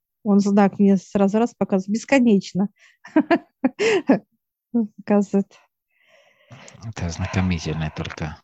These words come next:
Speaker 2: странички.
Speaker 1: А, он дает сейчас, э, мне звезду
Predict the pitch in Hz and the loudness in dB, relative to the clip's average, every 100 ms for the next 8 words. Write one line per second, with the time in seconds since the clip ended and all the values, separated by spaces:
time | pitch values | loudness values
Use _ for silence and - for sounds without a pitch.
0 | _ - - 82 78 78 - - - _ | _ -20 -12 -10 -10 -12 -16 -16 -18 _
1 | _ _ _ _ _ _ _ _ _ _ | _ _ _ _ _ _ _ _ _ _
2 | _ _ _ _ _ _ _ _ _ _ | _ _ _ _ _ _ _ _ _ _
3 | _ _ _ _ _ _ _ _ _ _ | _ _ _ _ _ _ _ _ _ _
4 | _ _ _ _ - 214 208 - 233 220 | _ _ _ _ -4 0 0 2 2 6
5 | 214 214 220 214 - 202 - 208 208 - | 4 4 2 0 -6 -4 2 2 2 -4
6 | 202 208 208 196 208 214 214 202 208 208 | -4 -4 -6 -10 -2 2 4 2 2 0
7 | 196 196 190 | 2 2 2